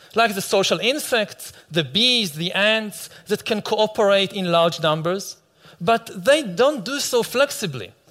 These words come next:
Their cooperation is very rigid. There is basically just one way in which a beehive can function. And if there is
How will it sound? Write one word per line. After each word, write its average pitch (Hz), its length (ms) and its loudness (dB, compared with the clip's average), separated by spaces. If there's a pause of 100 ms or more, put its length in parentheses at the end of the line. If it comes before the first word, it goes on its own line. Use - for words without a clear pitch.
(200)
Their 214 300 2
cooperation 202 1000 0 (140)
is 185 200 -4
very 226 220 2
rigid. 196 560 -4 (520)
There 233 120 4
is 202 120 -2
basically 254 400 0
just 226 300 -4
one 262 340 0
way 160 380 0 (120)
in 202 180 -2
which 226 180 -2
a 185 60 2
beehive 196 680 0
can 180 160 -4
function. 214 580 -2 (540)
And 226 180 2
if 302 220 -2
there 208 160 2
is 214 420 -2